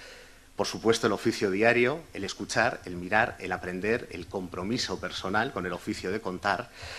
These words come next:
y yo creo que sobre todo la regla de oro, ¿no? Es el sentido común para aprender a mirar, para aprender de todo y de todos en cualquier momento. A mí una vez me dijeron, y yo creo que es algo que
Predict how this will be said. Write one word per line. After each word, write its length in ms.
y 80
yo 160
creo 160
que 220
sobre 280
todo 220
la 100
regla 280
de 120
oro, 200
¿no? 180
Es 180
el 160
sentido 500
común 420
para 160
aprender 380
a 60
mirar, 480
para 140
aprender 520
de 180
todo 340
y 40
de 120
todos 320
en 100
cualquier 340
momento. 400
A 40
mí 120
una 100
vez 140
me 100
dijeron, 460
y 100
yo 120
creo 140
que 60
es 80
algo 240
que 400